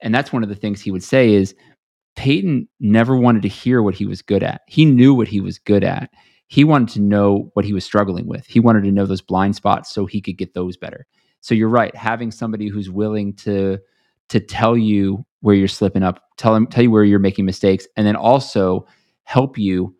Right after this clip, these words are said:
figure out how to navigate those mistakes and, and get better so you're learning from them is, I would imagine, a vital part of,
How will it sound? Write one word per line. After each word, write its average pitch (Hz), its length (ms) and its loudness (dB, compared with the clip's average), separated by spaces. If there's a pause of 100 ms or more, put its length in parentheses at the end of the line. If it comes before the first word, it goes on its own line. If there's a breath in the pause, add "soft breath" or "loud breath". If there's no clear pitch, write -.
(300)
figure 104 460 0
out 101 180 0
how 110 120 -4
to 101 100 -4
navigate 98 580 -2
those 95 160 -6
mistakes 92 500 -2
and, 98 140 -4
and 95 180 -2
get 92 180 -6
better 110 260 0
so 95 140 -6
you're 90 120 -4
learning 104 340 -2
from 92 200 -6
them 92 280 -2
is, 98 540 -2
I - 180 -6
would 101 100 0
imagine, 95 380 0
a 92 60 -2
vital 98 440 0
part - 460 -2
of, 98 420 -4